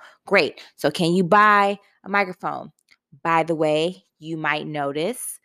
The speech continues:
that this episode sounds a little more clear 'cause your girl <laughs> went out and bought a fucking microphone." Okay. One. Two, um,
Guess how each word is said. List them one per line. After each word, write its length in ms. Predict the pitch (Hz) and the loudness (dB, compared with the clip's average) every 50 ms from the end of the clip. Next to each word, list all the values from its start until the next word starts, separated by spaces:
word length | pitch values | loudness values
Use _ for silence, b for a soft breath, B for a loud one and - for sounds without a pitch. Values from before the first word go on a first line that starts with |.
| b b b b b _ | b b b b b _
that 260 | - 147 143 - - | -4 -4 -4 -2 -2
this 200 | 151 147 - - - | -4 -2 -2 -4 -4
episode 640 | - 143 - 156 151 - - 143 143 147 143 139 - - | -4 -4 -4 -6 -10 -6 -4 -2 0 0 -2 -4 -6 -10
sounds 420 | - - 160 156 170 202 220 220 | -6 -2 0 2 4 4 2 2
a 40 | 269 | 0
little 320 | 294 311 320 349 381 359 | 2 4 6 6 6 6
more 200 | 339 339 339 349 | 6 4 4 2
clear 560 | 349 - - 403 403 381 339 320 320 339 339 - _ - - | 2 0 0 0 2 2 2 0 0 -4 -6 -10 _ -12 -8
'cause 280 | - - 165 160 151 160 | -4 -2 -2 -2 -2 -4
your 80 | 165 | -6
girl 380 | 156 147 156 151 151 151 156 190 | -6 -2 -2 0 4 4 4 6
<laughs> 140 | 208 247 240 | 6 6 4
went 120 | 247 254 | 4 2
out 220 | 226 208 208 214 226 | 0 -2 -2 -2 -4
and 160 | 233 226 190 | -6 -8 -4
bought 200 | 165 156 151 151 | -4 -2 -2 -2
a 60 | 165 | -4
fucking 360 | - - 147 151 160 170 170 | -4 -4 -6 -6 -6 -8 -8
microphone." 600 | 160 151 143 135 147 - - - - - - - - - | -8 -8 -8 -8 -10 -12 -10 -8 -8 -8 -8 -10 -10 -10
Okay. 420 | - 151 147 - 175 - - 170 _ _ _ _ _ _ _ _ _ _ _ _ _ _ _ _ _ _ _ B B B B B B B | -8 -8 -8 -8 -10 -10 -12 -14 _ _ _ _ _ _ _ _ _ _ _ _ _ _ _ _ _ _ _ B B B B B B B
One. 320 | - 185 180 156 127 117 - B B B B B B B - | 2 4 4 4 4 0 -4 B B B B B B B -6
Two, 460 | - - 359 359 339 285 208 156 - - B B B B B B _ _ - | 2 4 6 6 8 6 4 4 0 -8 B B B B B B _ _ 2
um, 640 | 208 214 214 214 214 214 214 208 208 202 196 196 | 4 6 6 6 6 4 4 2 -2 -4 -6 -10